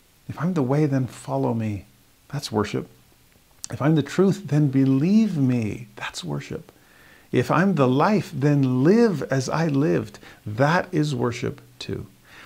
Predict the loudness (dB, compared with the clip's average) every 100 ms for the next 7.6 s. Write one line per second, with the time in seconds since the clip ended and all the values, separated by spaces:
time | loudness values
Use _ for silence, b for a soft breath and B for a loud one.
0 | B -2 0 0 0 2 4 2 4 4
1 | 4 2 2 2 2 0 -4 -4 -4 0
2 | 2 4 4 2 2 0 -2 -6 -14 -20
3 | b b b b 0 0 0 0 2 4
4 | 4 6 6 4 4 2 4 4 2 0
5 | 0 0 -2 -2 -2 -6 -4 -4 -4 -2
6 | -2 -2 -2 -4 -6 -8 -4 -2 -2 -2
7 | 0 0 0 -2 -10 -20